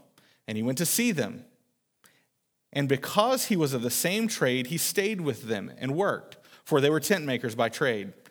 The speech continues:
And he reasoned in the synagogue every Sabbath and tried to persuade Jews and Greeks." So our passage picks up this morning as Paul comes into Corinth. And the first thing Luke tells us about Paul's time in Corinth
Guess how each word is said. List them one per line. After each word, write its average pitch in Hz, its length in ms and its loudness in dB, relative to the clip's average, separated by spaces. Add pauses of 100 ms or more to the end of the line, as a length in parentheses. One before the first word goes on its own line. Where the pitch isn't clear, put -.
(280)
And 139 100 2
he 143 80 2
reasoned 156 540 2
in 165 160 -2
the 185 80 2
synagogue 120 720 0
every 160 240 0
Sabbath 175 560 0 (240)
and 127 100 0
tried 156 420 2
to 156 120 -6
persuade 120 720 -2
Jews 113 280 -6
and 107 120 -6
Greeks." 104 460 -10 (920)
So - 100 2
our 165 120 6
passage 233 560 0
picks - 280 0
up 143 140 2
this 190 180 -2
morning 135 360 -2 (1160)
as 143 140 0
Paul 165 380 2 (180)
comes 139 240 0
into 135 220 -4
Corinth. 147 500 -4 (600)
And 135 80 0
the 135 40 0
first 226 300 2
thing 214 200 2
Luke 180 200 2
tells 143 300 2
us 156 100 -2
about 139 300 2
Paul's 156 320 2
time - 240 0
in 240 80 -2
Corinth 135 420 -2